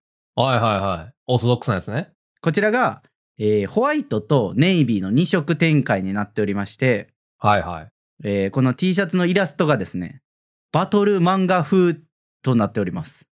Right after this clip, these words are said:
Speaker 2: まあ、すでに、例えばTwitterとかインスタで見られた方いらっしゃるかもしれないんですけど、
Speaker 1: うんうん。
Speaker 2: えー、まあ、ヴィランの佐島さんと、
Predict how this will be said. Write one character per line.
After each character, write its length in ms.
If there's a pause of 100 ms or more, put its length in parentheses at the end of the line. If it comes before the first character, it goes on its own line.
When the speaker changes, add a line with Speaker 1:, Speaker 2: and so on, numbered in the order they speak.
(180)
Speaker 2:
ま 100
あ、 20
す 100
で 140
に、 340
例 160
え 20
ば 140
Twitter 360
と 60
か 120
イ 40
ン 60
ス 60
タ 80
で 80
見 80
ら 80
れ 80
た 80
方 160
い 80
ら 80
っ 40
し 140
ゃ 60
る 80
か 80
も 80
し 100
れ 80
な 120
い 40
ん 60
で 60
す 60
け 120
ど、 260 (340)
Speaker 1:
う 60
ん 40
う 20
ん。 320 (120)
Speaker 2:
え 880
ー、 60
ま 180
あ、 40
ヴ 100 (260)
ィ 180
ラ 160
ン 140
の 180
佐 160
島 180
さ 160
ん 80
と、 400